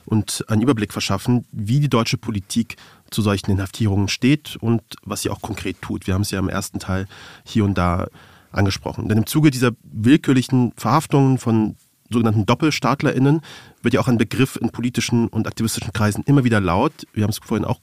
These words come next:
kurz gesagt, nämlich Geiseldiplomatie. Aber was ist das eigentlich? Was ist eigentlich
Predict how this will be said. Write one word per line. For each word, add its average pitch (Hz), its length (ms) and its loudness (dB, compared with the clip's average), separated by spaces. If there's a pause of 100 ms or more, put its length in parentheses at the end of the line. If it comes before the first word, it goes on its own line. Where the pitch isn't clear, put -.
kurz - 280 0
gesagt, 110 460 -2
nämlich 110 320 2 (360)
Geiseldiplomatie. - 920 -2 (420)
Aber 110 160 -4
was 127 140 0
ist - 180 -6
das 92 180 -6
eigentlich? - 460 -10
Was - 140 -2
ist - 100 -8
eigentlich - 160 -2